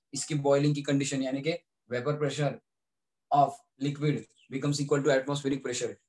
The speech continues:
ये condition pure सॉल्वेंट के लिए easily लाई जा सकती है। इसको कम heat करने के बाद ही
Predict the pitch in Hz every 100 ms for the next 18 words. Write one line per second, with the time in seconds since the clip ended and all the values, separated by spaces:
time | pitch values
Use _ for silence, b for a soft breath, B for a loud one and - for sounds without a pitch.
0 | - 156 151 147 143 143 123 - - 147
1 | 147 135 135 135 139 135 127 - _ -
2 | 143 139 160 156 139 147 139 - 123 131
3 | 123 - _ - 135 - 147 156 131 127
4 | 131 135 143 139 151